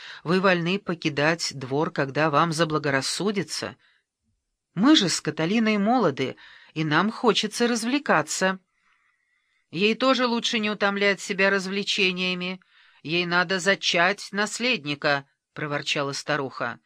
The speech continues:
«А для этого не требуется выплясывать свертопрахами. Каждую ночь маскарады, где это видано? И кто за всё это платит?»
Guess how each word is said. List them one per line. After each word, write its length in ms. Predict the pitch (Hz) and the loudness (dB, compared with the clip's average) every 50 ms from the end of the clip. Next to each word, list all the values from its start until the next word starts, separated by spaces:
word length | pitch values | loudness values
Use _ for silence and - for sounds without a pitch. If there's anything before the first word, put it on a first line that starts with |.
| _ _ _ - - - - - _ | _ _ _ -20 -20 -20 -20 -8 _
«А 160 | 147 190 202 | 0 0 2
для 280 | 165 190 208 214 214 220 | 2 2 2 4 4 2
этого 220 | 220 226 208 214 | 2 0 -2 -2
не 180 | 220 214 226 220 | 0 -2 -2 -2
требуется 640 | 226 220 247 240 202 180 185 185 165 - - 185 | 0 2 2 2 2 2 -2 -2 -4 -4 -4 -2
выплясывать 920 | 165 190 180 - 165 180 185 185 165 - - 180 170 180 160 - - - - _ _ _ | -2 -2 -4 -2 0 2 2 2 0 -2 -4 -4 -4 -4 -6 -8 -14 -18 -18 _ _ _
свертопрахами. 1300 | - - - 180 180 190 180 170 - - 185 180 - 190 185 180 170 - - 185 170 170 170 175 170 - _ _ _ _ _ _ _ _ _ | -14 -10 -6 -2 0 0 0 0 0 -2 -4 -2 2 4 4 4 4 2 -2 -4 -2 -2 -4 -4 -4 -8 _ _ _ _ _ _ _ _ _
Каждую 520 | - 160 165 175 165 156 151 190 202 208 | 0 2 2 2 2 0 -2 -2 0 0
ночь 260 | 208 214 208 208 - | 0 -2 -2 -2 -4
маскарады, 640 | 196 202 208 - - - 226 247 285 262 190 135 127 120 | -4 -6 -6 -6 -2 0 2 2 4 2 2 0 -2 -10
где 280 | 123 127 147 175 180 | -10 -2 0 0 0
это 140 | 170 180 202 | 2 0 0
видано? 540 | 214 247 277 214 170 151 139 139 131 131 - _ _ _ _ _ _ _ _ _ _ _ | 2 2 0 0 0 -2 0 -2 -2 -4 -6 _ _ _ _ _ _ _ _ _ _ _
И 140 | - 180 | -8 -8
кто 320 | 175 - - - - 381 349 | -8 -8 -8 -4 -4 -2 2
за 160 | 294 339 339 | 2 2 2
всё 240 | - - - 349 349 | 2 0 0 2 2
это 240 | 349 330 - 330 - | 2 2 2 -2 -2
платит?» 640 | - 311 339 302 220 147 - - - - - _ | 0 2 4 4 4 2 0 -6 -12 -14 -16 _